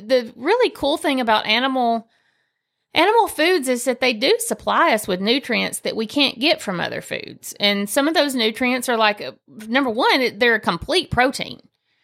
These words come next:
They build the body, they do everything, which when we say a complete protein, that means it's,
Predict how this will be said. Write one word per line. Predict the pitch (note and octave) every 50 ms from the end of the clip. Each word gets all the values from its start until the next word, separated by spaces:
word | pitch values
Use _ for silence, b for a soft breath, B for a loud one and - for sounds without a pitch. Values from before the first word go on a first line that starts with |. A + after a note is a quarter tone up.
| _ _ _ _ _ _ _ -
They | A3+ A#3+ A#3+ A#3 A#3 A3+
build | G#3+ F#3 G3+ G3+ G#3 B3+ C#4+ E4 F4+ D#4+
the | E4+
body, | B3+ B3+ B3+ B3+ B3 B3 B3 B3+ B3+ B3+
they | G#3+ A3+ G#3 G3+
do | F#3+ G#3 G3 G3 -
everything, | - B3 C4 C4 D#4 D#4+ D#4 D4+ - B3 A#3 A#3 A#3+ A#3 A#3+ A#3 G3+
which | A3+ A#3+ A#3+ A3 -
when | B3+ A#3+ A#3 A#3+
we | A#3+ B3+
say | B3+ - D#4 A#3+
a | A3+
complete | - A#3+ G#3 - - B3+ A#3+ A#3 -
protein, | - B3 A#3 A3 A3 - G#3 G3 G3+
that | A3+ B3 -
means | A#3 A#3+ A#3+ A#3 A#3 A3
it's, | A3+ A#3 A#3 - A#3 A3